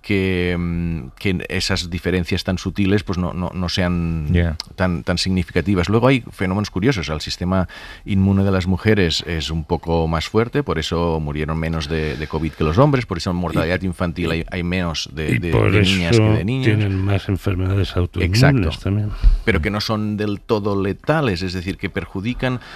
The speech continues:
Speaker 3: Sí,
Speaker 1: a, a la
Speaker 3: sí.
Speaker 1: salud, eh, les hacen que tengan quizás. Y luego también hay fenómenos sociales, es decir, cuando preguntas,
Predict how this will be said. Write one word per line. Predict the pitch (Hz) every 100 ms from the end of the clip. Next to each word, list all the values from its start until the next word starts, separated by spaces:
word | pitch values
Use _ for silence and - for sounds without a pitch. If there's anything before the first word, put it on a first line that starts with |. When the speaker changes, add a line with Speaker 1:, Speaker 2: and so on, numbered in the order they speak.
| - -
Speaker 3:
Sí, | 113
Speaker 1:
a, | 110 107 107 104
a | - 107
la | 104
Speaker 3:
sí. |
Speaker 1:
salud, | - 117 139 165 - - -
eh, | 110 98 85
les | 98 90
hacen | 95 98 123
que | 107
tengan | - 113 110 90 80
quizás. | - 82 98 95 - - - - -
Y | 110
luego | 120 175
también | 170 165
hay |
fenómenos | 156 139 147 170
sociales, | - 101 147 117 87
es | 90
decir, | 95 104 95 -
cuando | - 95 92
preguntas, | - 90 90 143 147 156 156 151 147